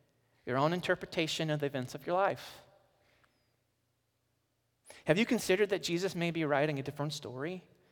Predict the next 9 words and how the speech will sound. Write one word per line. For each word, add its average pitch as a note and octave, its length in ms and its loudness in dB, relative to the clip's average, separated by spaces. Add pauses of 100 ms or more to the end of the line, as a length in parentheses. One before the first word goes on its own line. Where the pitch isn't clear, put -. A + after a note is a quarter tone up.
(320)
providing D3+ 300 -2
fresh D3 460 2
meaning C#3 380 -4
into C#3+ 200 -4
the A#2+ 100 -4
events A#2 300 -6
of - 80 -16
your G#2 100 -8
life? C#3+ 460 -6